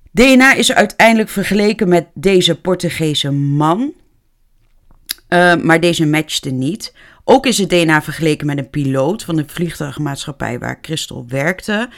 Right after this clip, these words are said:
Eh, deze kwam ook niet overeen. Er is veel onderzoek gedaan naar de binnengekomen tips. Eh,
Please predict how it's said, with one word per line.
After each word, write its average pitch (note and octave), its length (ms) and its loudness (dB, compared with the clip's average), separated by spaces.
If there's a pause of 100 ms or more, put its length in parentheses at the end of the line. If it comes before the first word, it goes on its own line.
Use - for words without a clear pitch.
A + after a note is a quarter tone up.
(340)
Eh, - 180 -4
deze E3+ 240 0
kwam D3 320 -6
ook A#3 160 0
niet B3+ 260 2
overeen. F3 720 -2 (580)
Er - 140 2
is A3 140 -2
veel D#4 720 0
onderzoek B3+ 460 2
gedaan G3 380 2
naar F3 180 2
de D3+ 100 -2
binnengekomen D#3 760 -2 (220)
tips. - 580 -6 (1000)
Eh, - 140 -6